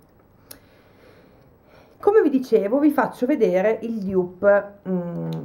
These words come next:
famoso di Velvet Teddy di mac, rossetto bellissimo, e il Berry Tall di Wet n Wild.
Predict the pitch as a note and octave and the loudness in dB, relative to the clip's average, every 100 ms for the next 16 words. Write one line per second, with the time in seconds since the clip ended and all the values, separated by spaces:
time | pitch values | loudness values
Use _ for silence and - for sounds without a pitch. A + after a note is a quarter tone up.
0 | C3+ - A#3 F#3+ D#3+ E3 G3+ C4+ D#4 - | -12 -2 2 4 2 2 2 2 2 -8
1 | _ _ - F3 G3+ - E3+ A#3 C4+ A3 | _ _ -16 -10 -8 -8 -2 2 4 4
2 | G3 - G3+ F3 D#3+ D#3+ E3+ D#3 - - | 0 0 0 0 -4 -6 -6 -6 -8 -8
3 | - C4+ E4 - _ _ _ _ _ _ | -2 -2 -2 -14 _ _ _ _ _ _
4 | _ _ _ _ _ _ _ _ _ _ | _ _ _ _ _ _ _ _ _ _
5 | _ _ _ _ _ _ _ _ _ _ | _ _ _ _ _ _ _ _ _ _
6 | E3+ E3+ - F#3 F#3 E3 D3+ F3 D#3 C3+ | -10 -10 -6 -6 -4 -4 -2 -2 -2 -8
7 | B2+ - F#3 A#3 D4+ - - - - - | -12 -10 -6 -6 -6 -10 -20 -20 -18 -2
8 | C#4+ - A#3+ F#3 F3 B3+ A#3+ B3 G#3+ D#3+ | 0 2 0 -2 2 2 2 0 2 2
9 | D#3+ G#3+ D#4+ D4+ D4+ E3 - G3 F3 C#3 | 2 0 0 0 0 -2 -4 -4 -4 -6
10 | - D#3+ E3+ | -10 -10 -10